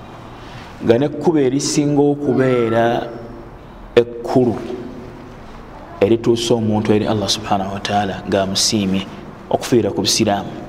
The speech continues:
kwe kwenenya. Nga n'okwenenya okwo omuntu bw'amala okwenenya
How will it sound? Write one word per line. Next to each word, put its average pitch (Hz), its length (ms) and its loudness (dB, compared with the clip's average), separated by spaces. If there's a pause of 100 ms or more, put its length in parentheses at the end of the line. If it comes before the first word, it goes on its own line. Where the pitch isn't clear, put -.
(460)
kwe 95 120 2
kwenenya. 180 600 -2 (1900)
Nga 123 160 6
n'okwenenya 170 720 2
okwo 135 680 2
omuntu 147 400 2
bw'amala 135 320 4
okwenenya 139 640 2